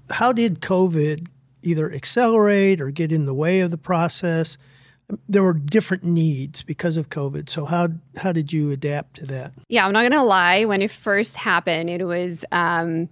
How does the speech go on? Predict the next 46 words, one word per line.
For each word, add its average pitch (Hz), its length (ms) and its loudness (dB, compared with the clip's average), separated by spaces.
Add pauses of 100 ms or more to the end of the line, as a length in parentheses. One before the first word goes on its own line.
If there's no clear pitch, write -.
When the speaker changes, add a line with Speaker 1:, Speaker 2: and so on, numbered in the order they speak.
(140)
Speaker 2:
I, - 180 -4
I 185 80 -2
think 220 220 0
it 214 80 2
was, 185 420 -2 (560)
I 202 140 2
felt 190 280 -2
a 180 60 -4
lot 165 160 -2
of 196 80 -4
fear, 170 260 -6
like 175 160 -4
a 175 60 -4
lot - 140 -4
of - 80 -8
people, 165 520 -6
in 175 140 -6
terms 165 300 -2
Speaker 1:
Mm. 165 60 -2
Speaker 2:
of 156 60 -10
how 196 140 -2
much 175 240 -4
we 175 100 -8
had 160 240 -6
accomplished 175 720 -6
and 165 220 -4
what 165 300 -2
that 165 280 -2
would 160 140 -6
have 160 220 -10
done 160 300 -8
for - 200 -12
us, - 320 -6
right? 156 400 -8
Uh, 151 220 -6
the 165 80 -6
progress 165 640 -4
we 165 120 -6
were 156 140 -4
making, 151 520 -6 (600)
uh, 131 280 -4
especially 175 420 -2
with 165 100 -10
those, - 200 -6
you 214 80 -4
know, 156 140 -6